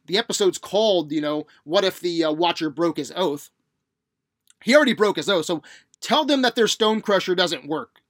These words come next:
It's not gonna work against Ultron. It only works in their, in their universe.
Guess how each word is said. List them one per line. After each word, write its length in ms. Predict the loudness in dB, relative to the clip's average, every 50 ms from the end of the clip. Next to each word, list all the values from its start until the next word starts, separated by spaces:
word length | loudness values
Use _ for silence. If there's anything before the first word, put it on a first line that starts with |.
| _ _ _ _ -16
It's 140 | -6 2 2
not 120 | 2 4
gonna 140 | 4 2 2
work 240 | 2 2 2 2 0
against 300 | -2 -2 -2 -2 -4 -6
Ultron. 560 | -4 -4 -4 -4 -6 -8 -8 -10 -16 -20 -20 _ _ _ _
It 80 | -4 -2
only 180 | 0 0 0
works 300 | 2 2 0 0 0 -2
in 160 | -2 -2 0 0
their, 300 | 0 2 2 0 -2 -4 -6 -6
in 160 | -4 0 2
their 140 | 2 2 2
universe. 600 | 2 0 -2 -2 -4 -10 -16 -14 -14 -14 -16